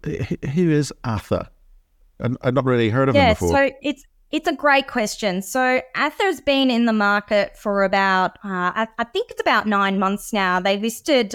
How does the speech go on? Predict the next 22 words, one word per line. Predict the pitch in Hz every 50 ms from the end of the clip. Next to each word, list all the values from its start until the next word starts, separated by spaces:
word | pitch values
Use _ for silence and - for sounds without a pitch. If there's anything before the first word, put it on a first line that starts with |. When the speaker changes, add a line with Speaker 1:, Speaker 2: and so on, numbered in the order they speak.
| - -
Speaker 2:
um, | 214 202 196 196 196 196 196 _ _ - _ _ _ _ -
with | 233 220 226
a | 208 196
large | 196 202 214 214 220 233 240 254 269 269 262 - -
land | 220 208 214 214 214 220 214 -
package, | - 208 196 196 - 202 190 190 185 -
and | 208 208 -
actually | - 233 247 - - - 285 262 262 247
the, | 202 214 202 202 202 202 190
uh, | 190 185 185 - -
key | - 320 269
shareholders | - - - 226 220 208 - 214 202 196 190 180 180
of | 196 185 - -
Ather | 196 202 208 - - 208 196
was | 185 196 196 190
some | - - 214
of | 196
the | 202 202
original | 190 190 214 202 - 220 208 190
shareholders | - - 202 196 190 196 196 196 190 185 180
of | 196 190 170
NextGen. | 185 196 214 226 - - - 302 311 370